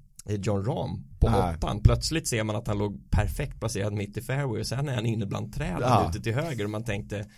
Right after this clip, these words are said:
Speaker 1: "Hur gick det där till?" Och det var ju en praktsocket av rang.
Speaker 2: Ja.
Speaker 1: Ehm,
Speaker 2: Och, och sen på, var det hål femton? När han lö-, var jättemycket högre och bara,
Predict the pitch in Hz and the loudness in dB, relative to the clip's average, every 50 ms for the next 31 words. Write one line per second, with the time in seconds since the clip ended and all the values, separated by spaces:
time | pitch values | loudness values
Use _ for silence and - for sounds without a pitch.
0 | - _ _ - 127 123 120 110 - - 113 120 160 - - - 87 80 - - | -20 _ _ -2 0 0 0 0 0 -2 -2 -2 -2 -2 -4 -6 -6 -6 -6 -10
1 | - - - - - - - - 117 147 156 180 185 160 - 165 131 95 - - | -14 -20 -20 -20 -20 -6 -2 2 2 4 4 2 0 2 0 0 0 0 0 0
2 | - 101 90 - - 98 95 104 104 95 92 92 95 - 104 107 98 - - 104 | 0 -2 -2 -2 -4 -4 -2 -2 -2 -2 -2 -4 -4 -6 -6 -8 -6 -2 0 0
3 | 104 90 78 76 - - - 117 - - - - - - - _ - - - 131 | 0 0 -2 -4 -8 -8 -8 -8 -8 -8 -8 -10 -10 -12 -18 _ -20 -18 -14 -4
4 | 98 117 127 127 110 156 147 143 151 147 170 - 147 226 214 190 139 127 135 151 | 0 0 0 2 4 4 4 6 4 2 0 0 -2 -2 -2 -2 0 0 0 2
5 | 196 226 214 196 160 147 - - - 269 180 104 92 - - - - - - - | 2 0 -2 -4 -8 -8 -10 -10 -4 -2 -2 -2 -2 -4 -6 -10 -8 -8 -6 -6
6 | 60 65 101 110 113 117 117 123 117 117 113 113 - - 101 90 98 117 117 117 | -6 -6 -6 -8 -6 -2 0 2 2 2 2 0 -2 -4 -8 -12 -10 -10 -10 -8
7 | 113 107 98 107 120 117 117 120 120 143 123 120 - - 127 131 123 123 - 101 | -6 -4 0 2 2 2 2 2 2 2 2 0 -2 -4 -4 -4 -4 -4 -2 0
8 | 107 104 101 98 101 98 95 90 | 2 2 2 2 2 0 0 0